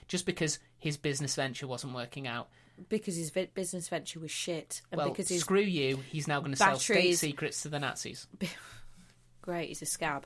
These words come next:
Speaker 2: So, basically, he thinks the world owes him a living.
Speaker 1: Oh, yes. That comes across very strongly.
Speaker 2: For, for no reason other than everything he's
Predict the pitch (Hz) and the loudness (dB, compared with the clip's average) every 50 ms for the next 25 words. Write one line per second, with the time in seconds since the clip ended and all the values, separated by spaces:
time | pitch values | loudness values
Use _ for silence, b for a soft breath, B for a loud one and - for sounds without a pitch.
0 | B B B B B B - - 202 196 185 185 175 - - - - - - - | B B B B B B 0 4 6 8 8 8 6 4 0 -6 -16 -20 -20 -20
1 | - - - - - - - - - - - - - 208 196 202 180 - - 185 | -20 -20 -20 -20 -20 -20 -20 -20 -20 -20 -8 -2 0 2 2 2 2 0 0 0
2 | - - - - 180 170 170 165 160 156 156 151 - - - - - _ _ _ | -2 -2 -2 0 2 2 4 2 2 0 0 -2 -4 -8 -12 -20 -20 _ _ _
3 | _ _ _ _ _ _ _ _ - 185 220 220 - 202 180 185 - - 196 175 | _ _ _ _ _ _ _ _ -2 0 2 2 2 2 2 0 0 0 2 4
4 | 175 170 165 160 160 - - - 143 160 160 156 - - 147 151 147 151 165 156 | 4 4 4 4 2 2 0 0 0 2 2 2 0 -2 -2 -4 -4 -2 -2 -2
5 | 151 139 127 127 131 - - 180 165 160 151 135 120 - - - b b b b | -2 -2 -4 -4 -6 -2 2 2 4 4 4 2 0 -4 -8 -12 b b b b
6 | b b b _ _ _ _ _ _ - - 165 165 - 185 170 160 160 - 160 | b b b _ _ _ _ _ _ 2 4 4 4 4 4 2 2 0 0 0
7 | 147 - - 147 147 139 139 139 135 - - 147 135 135 131 127 120 110 - - | -2 -2 0 0 2 2 2 2 0 0 0 0 0 0 -2 -4 -6 -6 -8 -10
8 | 185 - - - 220 202 185 165 - - - - 208 190 190 196 202 196 208 202 | -10 -6 0 4 6 8 8 6 4 0 -2 0 0 2 6 6 6 6 6 6
9 | 196 185 175 - - 139 143 156 170 190 180 175 170 - 180 165 156 156 - - | 4 2 0 -2 -6 -8 -4 0 2 2 2 2 2 2 2 2 0 0 0 0
10 | 165 156 165 156 - 170 160 156 147 151 143 - - - 165 170 170 165 165 - | 0 0 -2 -2 -2 0 0 0 -2 -4 -8 -6 -2 2 2 2 2 0 -4 -6
11 | 170 160 156 160 160 160 156 143 - | -6 -6 -6 -6 -6 -4 -4 -4 -6